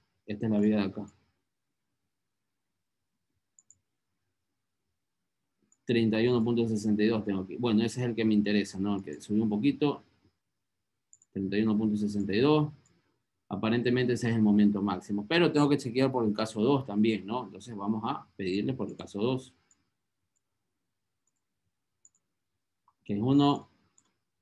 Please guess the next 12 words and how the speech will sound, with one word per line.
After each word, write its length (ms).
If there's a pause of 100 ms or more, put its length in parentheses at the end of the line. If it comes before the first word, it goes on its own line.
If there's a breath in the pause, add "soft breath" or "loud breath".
(160)
Que 120
es 80
dos. 320 (1900)
Treinta 240
y 60
cuatro 260
punto 240
treinta 280
y 20
dos, 100
ahí 100
está. 280